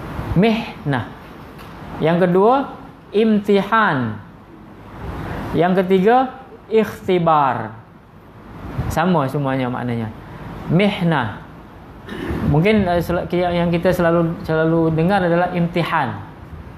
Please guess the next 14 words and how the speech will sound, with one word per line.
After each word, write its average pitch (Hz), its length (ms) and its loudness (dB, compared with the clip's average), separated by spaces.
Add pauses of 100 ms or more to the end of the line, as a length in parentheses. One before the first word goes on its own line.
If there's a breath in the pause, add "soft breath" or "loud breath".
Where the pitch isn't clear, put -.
(160)
Imtihan 165 500 2
itu 170 140 2
pun 202 180 0
ujian. 131 560 2 (1200)
Ikhtibar 202 960 2
pun 202 320 0
ujian 147 400 0
juga. 127 320 0 (140)
Dan 151 180 2
mihnah, 208 640 2
mihnah 196 400 0
pun 220 220 0
ujian. 127 420 0 (240)
Ataupun 160 480 2